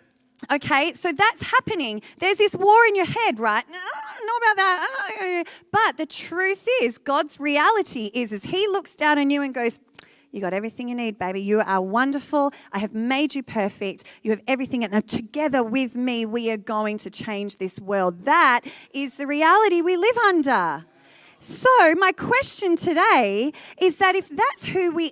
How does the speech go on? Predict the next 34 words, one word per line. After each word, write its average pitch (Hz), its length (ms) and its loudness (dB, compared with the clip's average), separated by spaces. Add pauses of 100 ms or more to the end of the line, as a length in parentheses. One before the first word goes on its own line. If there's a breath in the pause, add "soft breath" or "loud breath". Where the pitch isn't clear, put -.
are, 285 480 4 (180 loud breath)
how 453 400 4
do 440 120 6
we 359 180 2
learn 302 460 2
to 370 120 -6
live 349 460 2
like 294 320 2
this? - 640 -8 (320 soft breath)
Because 370 260 -2
I 453 40 4 (100)
don't 494 160 2
know - 20 4
about 370 180 2
you, 349 120 0
but 370 120 2
I'm 392 220 4
still 381 300 -2
working 302 400 -2
that 269 160 -2
out. 240 200 2 (240 loud breath)
And 330 200 0
that's 427 300 2
the 480 180 -6
thing 440 580 -2
about 311 480 0
the 294 100 -4
Christian 294 640 -2
walk, 294 540 0 (260 loud breath)
is 320 180 -2
we 370 220 -2
are 359 140 4
already 359 580 2
perfect, 330 640 -4